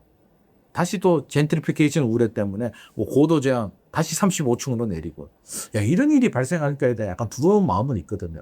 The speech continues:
그래서 여당 같은 경우는 이 두려운 마음을 좀 해소하는, 아, 우리는 그때와는 달라라는 걸 좀 보여줄 필요가 있을 것 같고요. 그런 우려가 저는 좀 꽤 큰 것 같아요, 시장에는. 그래서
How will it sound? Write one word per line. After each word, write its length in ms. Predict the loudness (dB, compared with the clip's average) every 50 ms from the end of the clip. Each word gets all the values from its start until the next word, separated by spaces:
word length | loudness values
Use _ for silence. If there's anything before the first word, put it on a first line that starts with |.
| -16 _
그래서 300 | -12 -6 -4 -2 0 2
여당 240 | 2 2 2 2 0
같은 260 | 0 -2 -2 -4 -2
경우는 320 | 0 0 0 0 0 -2
이 120 | -2 -4 -4
두려운 320 | -2 0 2 2 2 2 2
마음을 460 | 2 0 0 0 -2 -4 -4 -6 -6
좀 220 | -8 -10 -10 -10 -12 _ _ _ _ 2
해소하는, 540 | 2 2 4 2 0 0 0 0 -2 -2 -4 -8 _ _ _ _ _ _ -2
아, 80 | -2
우리는 500 | 0 2 4 4 4 6 4 4 0 -4 -10 _ _ _
그때와는 480 | -2 0 0 2 0 0 0 0 -2
달라라는 600 | -2 -2 -2 0 2 2 2 2 0 0 -2 -4
걸 120 | -4 -6 -6
좀 160 | -6 -6 -8
보여줄 480 | -2 0 2 2 2 2 0 -2 -2 -4
필요가 320 | -4 -4 -4 -2 0 -2
있을 220 | -2 -2 -6 -8
것 120 | -10 -10 -10
같고요. 360 | -12 -12 -12 _ -12 -12 -12 -12 -14 _ _ -20 -20 -20 _
그런 300 | _ 2 2 4 4 4
우려가 320 | 4 4 4 4 2 2 0
저는 180 | 0 -2 0
좀 120 | -2 -4 -4
꽤 120 | -4 -4 -4
큰 200 | -4 -4 -2 -2
것 100 | 0 -2
같아요, 320 | -2 -6 -6 -12 -14 -14
시장에는. 460 | -14 -12 -12 -10 -10 -10 -12 -12 -8
그래서 340 | -6 -4 -2 -2 -2 -4